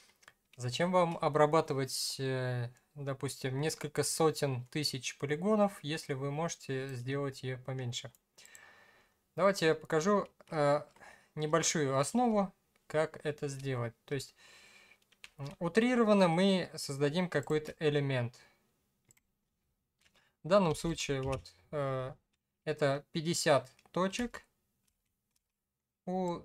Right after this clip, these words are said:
данного, э, получается, круга, допустим, да?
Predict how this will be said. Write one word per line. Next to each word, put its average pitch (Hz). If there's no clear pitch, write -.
данного, 160
э, 135
получается, 147
круга, 156
допустим, 139
да? 185